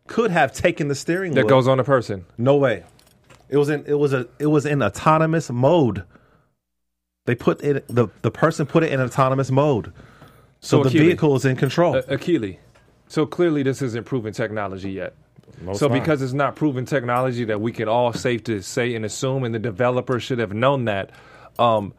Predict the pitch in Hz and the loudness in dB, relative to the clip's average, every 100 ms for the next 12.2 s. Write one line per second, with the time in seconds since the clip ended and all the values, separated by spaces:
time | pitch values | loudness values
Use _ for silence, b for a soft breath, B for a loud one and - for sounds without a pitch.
0 | b b _ _ 127 185 185 127 123 - | b b _ _ 0 2 2 0 -2 -2
1 | 123 110 110 107 104 101 139 131 104 101 | 0 0 0 -2 -4 -6 -2 -2 -2 -6
2 | 92 - _ _ _ 127 110 95 - 160 | -8 -14 _ _ _ -6 -6 -6 -2 0
3 | 170 160 156 151 127 135 120 - 165 139 | 0 2 2 2 0 -2 -2 0 0 0
4 | 123 107 120 131 104 135 190 170 185 170 | -4 -4 -4 -4 -4 -4 -2 2 4 4
5 | 143 - B B 156 151 139 135 123 - | 2 -2 B B 2 4 4 2 -2 -8
6 | b b b 123 110 - - 151 139 127 | b b b 0 0 -2 -2 0 2 2
7 | 131 135 123 - 151 135 120 120 117 117 | 0 -2 -8 -2 2 2 0 -2 0 -2
8 | 113 b b - 127 135 135 135 139 143 | -6 b b -2 2 4 2 2 -4 -4
9 | 120 139 147 123 123 143 139 139 139 131 | -8 -2 -2 -2 -4 -2 -2 2 2 2
10 | 131 131 127 127 123 131 120 123 123 135 | 2 0 0 0 0 0 0 -2 -2 -2
11 | 117 117 151 135 127 113 117 - 156 143 | -4 -4 -2 -2 -4 -4 -6 -4 -2 0
12 | 120 | -2